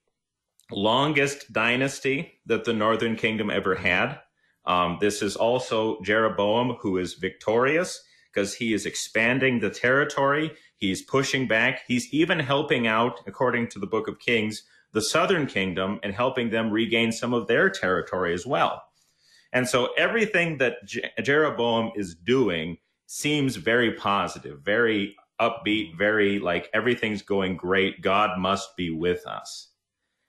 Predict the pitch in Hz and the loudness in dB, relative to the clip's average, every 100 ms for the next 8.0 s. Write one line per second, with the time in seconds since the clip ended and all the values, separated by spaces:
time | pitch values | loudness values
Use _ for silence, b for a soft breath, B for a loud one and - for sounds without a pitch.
0 | _ 104 107 104 117 110 - - _ _ | _ -2 0 2 2 2 -2 -14 _ _
1 | _ 120 131 123 - - 107 98 98 92 | _ 2 4 2 0 -2 0 0 -4 -4
2 | 87 80 80 - - b b _ 92 110 | -2 0 -2 -6 -16 b b _ 2 2
3 | 90 - - 98 90 95 104 131 131 104 | 0 -4 -4 0 2 2 4 4 2 -2
4 | 69 67 71 - _ _ 101 110 101 104 | -8 -10 -10 -14 _ _ -2 0 2 0
5 | 95 92 92 95 90 85 - 80 85 78 | 0 0 -2 -4 -6 -6 -8 -8 -6 -6
6 | - 76 78 73 69 69 67 69 67 - | -8 -12 -8 -6 -6 -8 -10 -12 -14 -16
7 | - 73 69 - - _ 92 92 - - | -10 -8 -8 -10 -16 _ -20 -20 -20 -20